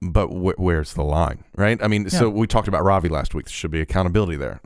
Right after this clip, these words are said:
Speaker 1: Um, uh, we t-, we haven't talked about Bill Cosby. Like, he's no longer America's dad, right?
Speaker 2: No.
Speaker 1: <laughs> Uh, there should be, and so there, accountability is a real thing. There should be, um,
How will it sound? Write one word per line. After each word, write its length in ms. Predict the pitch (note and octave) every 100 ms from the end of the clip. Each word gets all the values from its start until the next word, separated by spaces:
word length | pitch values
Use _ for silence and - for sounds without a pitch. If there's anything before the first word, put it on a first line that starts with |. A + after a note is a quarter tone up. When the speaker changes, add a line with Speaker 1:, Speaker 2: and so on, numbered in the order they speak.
| -
Speaker 1:
Um, 440 | E2+ D#2 D#2 D2 -
uh, 80 |
we 180 | D#2 E2+
t-, 140 | D#2+ -
we 460 | F2 - F2+ G2 F2
haven't 240 | G#2+ G2
talked 200 | - G2
about 180 | F2+ D#2+
Bill 160 | G2 F#2+
Cosby. 420 | - G#2 - D2
Like, 200 | D2 -
he's 120 | G2+
no 140 | G#2+ A2
longer 300 | A2 G#2+ G2+
America's 420 | G2 G2 - D#2+
dad, 300 | A2 G2 D2
right? 220 | E2 A2+ -
Speaker 2:
No. 400 | B2+ C3 G#2+ F#2
Speaker 1:
<laughs> 60 | - F#3 - - - -
Uh, 100 | A2
there 140 | A2 A#2+
should 260 | - D3+ C3
be, 260 | B2+ G#2
and 240 | A2+ A2 D#2
so 100 | A#2+
there, 240 | G#2 A#2 G#2 G2
accountability 640 | G#2 - C3+ C3+ C3 B2
is 120 | G#2 F#2+
a 60 |
real 240 | F#2 F2+ D#2+
thing. 500 | - F3 C#3 F#2 A2+ - - _
There 140 | - F2+
should 500 | - - E3+ C#3 F2
be, 480 | G2+ G2 G2+ B2 - -
um, 500 | F#2 F#2 F2 F2